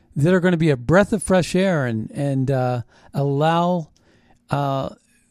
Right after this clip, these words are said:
small families, young families to, you know, to build a deck on their house or get a second car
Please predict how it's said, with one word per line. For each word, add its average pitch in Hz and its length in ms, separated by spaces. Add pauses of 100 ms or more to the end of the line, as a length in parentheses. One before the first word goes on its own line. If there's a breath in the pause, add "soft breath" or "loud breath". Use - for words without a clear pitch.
(120)
small 185 400
families, 170 760 (600)
young 165 380
families 160 680
to, 135 360 (640 soft breath)
you 165 160
know, 139 400
to 160 120
build 160 320
a 139 120
deck 147 280
on 160 160
their 143 160
house 127 480
or 113 280 (260 soft breath)
get 147 160
a 143 60
second 139 420
car 127 580